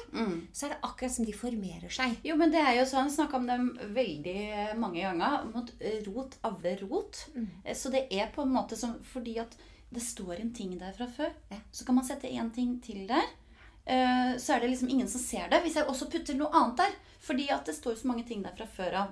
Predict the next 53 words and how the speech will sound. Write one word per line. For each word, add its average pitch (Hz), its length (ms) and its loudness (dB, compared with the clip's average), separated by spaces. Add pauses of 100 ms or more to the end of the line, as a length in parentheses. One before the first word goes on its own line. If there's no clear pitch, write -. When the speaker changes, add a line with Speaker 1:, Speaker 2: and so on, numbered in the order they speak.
Speaker 1:
og 208 140 -2
da 208 140 2
blir 190 260 -6
det 196 100 -6
hauger. 175 500 -8 (260)
Speaker 2:
Mm. 180 260 0
Det 254 100 0
blir 302 140 0
rett 311 120 -6
og 320 60 -4
slett 359 220 -4 (120)
hauger 185 360 -6
med 233 140 -6
ting. 277 220 2
Speaker 1:
Mm. 190 120 -6 (340)
Speaker 2:
Eh, 262 360 0
og - 160 -6
ungene 254 340 0
mine, 262 320 0
de 262 100 -4
ser 185 480 -8
ikke 156 220 -8
hauger. 185 300 -4 (140)
Speaker 1:
Nei, 247 220 -2
Speaker 2:
De - 80 4
synes 330 240 2
Speaker 1:
nei. 240 80 2
Speaker 2:
jeg 190 40 0
er 214 100 -4
sprø, 160 500 -8
faktisk. - 440 -8
De 240 100 -2
synes, - 160 0
Speaker 1:
Ja. 277 60 -4
Speaker 2:
«Mamma, 247 100 -2
du 262 80 -8
er 262 40 -8
så 320 120 -10
ryddig, 294 720 -10
du 269 80 -6
er 269 60 -6
så - 120 -12
opptatt - 380 -8
av 262 100 0
det 294 120 -2
ryddig.» 302 320 0 (420)
Nei, 226 60 -2
men 226 60 2
jeg 233 120 0
vil 294 100 -4
bare 269 220 -4
unngå 165 240 -6
disse 226 180 -4